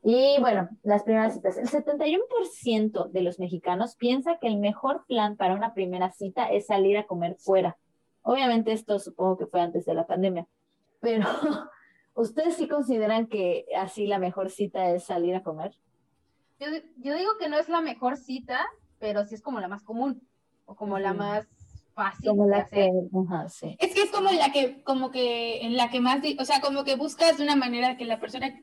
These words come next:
Speaker 3: te diga que sí, ¿no? O sea, porque si le dices, o sea, "Vamos a tomar, vamos por un-, por unos tragos", pues sí,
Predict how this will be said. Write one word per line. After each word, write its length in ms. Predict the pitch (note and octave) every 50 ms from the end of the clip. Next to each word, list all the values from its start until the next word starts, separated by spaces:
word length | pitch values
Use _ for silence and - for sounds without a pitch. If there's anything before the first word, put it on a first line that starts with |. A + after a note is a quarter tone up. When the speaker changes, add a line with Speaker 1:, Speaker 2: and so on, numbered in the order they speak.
| _ _
Speaker 3:
te 100 | - A#3+
diga 200 | A#3+ A#3+ A#3+ A#3
que 100 | - G#3
sí, 180 | - - A3 G#3
¿no? 160 | G#3+ G#3+ A#3
O 40 | C4+
sea, 200 | C4+ B3+ A3+ -
porque 280 | A3+ G#3+ - A#3 A3+
si 120 | A3 A3+ A3+
le 80 | A3+
dices, 460 | A3+ A3+ A3+ - A#3 A#3 A3+ A3+ - - _ _ _ _ _ _ _ _ _ _ _ _ _ _ _ _ _ - - - _ -
o 40 |
sea, 100 | - C#4+ C#4 C4+
"Vamos 260 | C#4 D4+ E4 F#4 F#4+ G4
a 120 | E4+ -
tomar, 540 | - B3 A#3+ B3 A#3+ B3 C4+ C#4+ D4+ D4+ C#4+
vamos 240 | C4 B3+ C4+ C4+ -
por 160 | B3 A#3+ A#3+
un-, 160 | A#3 A#3 A#3
por 140 | A3+ A3+ A#3
unos 260 | A#3+ A#3+ A#3+ A#3 -
tragos", 480 | - - A#3+ B3 D4 D4+ D4+ C#4+ - - _ _ _ _ _ _ _ _ _ _ _ _ _ -
pues 160 | D4 D4 D4
sí, 180 | D#4+ E4 D#4